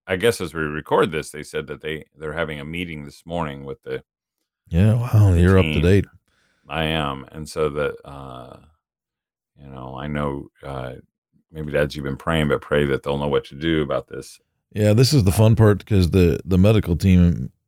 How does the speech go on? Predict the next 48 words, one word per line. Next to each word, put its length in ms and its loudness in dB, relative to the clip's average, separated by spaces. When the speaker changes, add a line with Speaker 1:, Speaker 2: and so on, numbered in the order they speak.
Speaker 2:
you 100 -4
know, 200 4
they're 180 6
happy 240 4
to 80 4
give 160 6
all 140 6
the 100 6
advice 340 4
in 60 2
the 80 4
world 540 4
until 340 4
Speaker 1:
But 80 6
Speaker 2:
it 20 4
Speaker 1:
they 100 4
won't 220 4
tell 160 6
you 100 8
what 140 6
to 60 6
Speaker 2:
really 180 8
Speaker 1:
do. 200 6
Speaker 2:
matters, 680 4
which 180 0
Speaker 1:
Yeah. 160 4
Speaker 2:
is 200 4
now, 520 6
where 340 4
it's 140 0
like, 200 4
well, 400 4
half 280 2
the 80 -6
team, 320 4
I 60 4
mean, 100 6
the 80 4
team's 240 4
kinda 200 4
split. 460 0
Half 320 4
of 140 4
'em 140 6
think 180 2
Speaker 1:
Yeah. 140 2
Speaker 2:
that 260 0
they 320 4